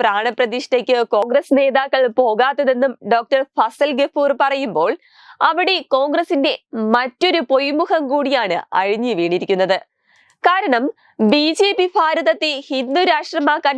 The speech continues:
ശ്രമിക്കുന്നുവെന്നാണ് ബി ജെ പിക്കെതിരായ കോൺഗ്രസിന്റെ പ്രധാന ആരോപണം. അതിനാലാണ് തങ്ങൾ ബി ജെ പിയെ എതിർക്കുന്നത്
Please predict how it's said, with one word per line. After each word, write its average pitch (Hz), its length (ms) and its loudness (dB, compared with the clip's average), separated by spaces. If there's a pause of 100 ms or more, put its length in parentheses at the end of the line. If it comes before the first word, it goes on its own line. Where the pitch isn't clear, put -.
(120)
ശ്രമിക്കുന്നുവെന്നാണ് 254 1000 0 (560)
ബി 269 120 2 (140)
ജെ 349 180 2
പിക്കെതിരായ 294 560 0 (220)
കോൺഗ്രസിന്റെ 254 600 -2 (260)
പ്രധാന 247 460 0 (120)
ആരോപണം. 190 440 -4 (800)
അതിനാലാണ് 226 640 0 (120)
തങ്ങൾ 220 220 -2 (180)
ബി 208 100 -2 (140)
ജെ 254 120 2 (100)
പിയെ 247 200 0 (160)
എതിർക്കുന്നത് 254 580 0